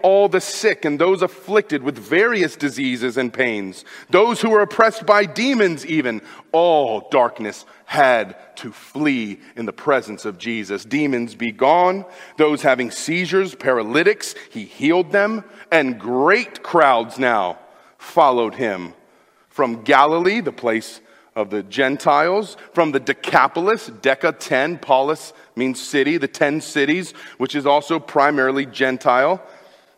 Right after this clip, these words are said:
and from Jerusalem, Jewish capital of, and Judea, also Jewish, and from beyond the Jordan. Thy kingdom come,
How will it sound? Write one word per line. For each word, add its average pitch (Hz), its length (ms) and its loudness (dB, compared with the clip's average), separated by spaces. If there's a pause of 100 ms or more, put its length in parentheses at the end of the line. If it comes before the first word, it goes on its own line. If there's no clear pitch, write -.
(100)
and 214 260 4
from 190 260 0
Jerusalem, 156 680 -2 (200)
Jewish 104 500 -6 (500)
capital 107 480 -4 (380)
of, 104 280 -2
and 107 280 -6
Judea, 135 600 0 (1080)
also 98 320 -6
Jewish, 95 540 -10 (100)
and 110 240 -6
from 104 200 -14
beyond 92 500 -8 (840)
the 98 100 -8
Jordan. 85 420 -14 (3000)
Thy 110 220 0
kingdom 107 400 -10
come, 87 340 -8